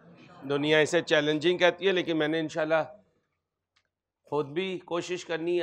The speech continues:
आपसे भी इतनी कोशिश करवानी है कि जो लोगों के लिए चैलेंजिंग हो वो हमारे लिए आसान हो इंशाल्लाह। ठीक, on यकम जनवरी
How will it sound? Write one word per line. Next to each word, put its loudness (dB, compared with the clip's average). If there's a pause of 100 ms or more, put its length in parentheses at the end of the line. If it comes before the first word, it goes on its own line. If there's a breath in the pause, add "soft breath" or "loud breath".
(140)
आपसे -4
भी -12
इतनी -10
कोशिश -8
करवानी -2
है -2
कि -8
जो -6
लोगों -4
के -6
लिए -2
चैलेंजिंग -4
हो -4
वो -2
हमारे 0
लिए 2 (680)
आसान -2
हो -4
इंशाल्लाह। -10 (180)
ठीक, -6 (880)
on 0
यकम -6
जनवरी 2